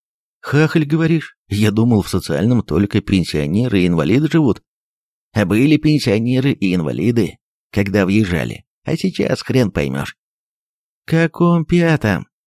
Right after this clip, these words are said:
Тощий тоже сглотнул свою порцию и возбуждённо замахал руками. «Во-первых, не на пятом, на шестом, сразу подо мной. Я когда в прошлый раз спускалась, как раз лифт не работал. Он у нас часто ломается.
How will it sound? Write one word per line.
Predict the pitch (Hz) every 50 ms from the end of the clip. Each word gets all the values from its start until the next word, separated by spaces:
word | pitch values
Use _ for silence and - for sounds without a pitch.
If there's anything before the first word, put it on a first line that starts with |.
| _ _ _ _ _
Тощий | - 180 196 185 - - 120
тоже | - - 117 139 147 143 113
сглотнул | 98 98 92 92 90 - 107 110 110 92
свою | - 92 92 92 92 -
порцию | - 190 190 185 - - 147 135
и | - 143
возбуждённо | 160 151 131 98 87 85 92 - - - 120 139 135 110
замахал | 104 98 101 98 - - 90 92 92
руками. | 82 78 - - 58 62 71 - - _ _ _ _ _ _ _ _ _ _ _ _ _ _
«Во-первых, | - 185 202 202 - 175 180 151 147 - -
не | 110 120 117
на | 120 113
пятом, | - - 123 147 170 160 - - 92 101
на | 95 87
шестом, | - 98 92 - - - 113 120 131 135 117 101 - _ _ _ _ _
сразу | - - 143 170 175 160 147 139 123
подо | - 139 139 165
мной. | 160 151 123 92 67 - - _ _ _ _ _ _ _ _ _ _ _ _ _ -
Я | - 117 117
когда | - 123 120 123 123 110
в | -
прошлый | - 117 120 110 - 110 101
раз | 113 120 110 -
спускалась, | - - 98 - - - 160 156 120 - -
как | 98 87 -
раз | 117 113 -
лифт | 113 110 139 147 120 - - - _
не | 113 123 127
работал. | 127 135 135 120 101 87 - 71 67 - - _ _ _ _ _ _ _
Он | - 185 202 190
у | 190 190
нас | 190 - - - - -
часто | - - 160 151 - - - -
ломается. | - 143 147 - - - 67 - - - -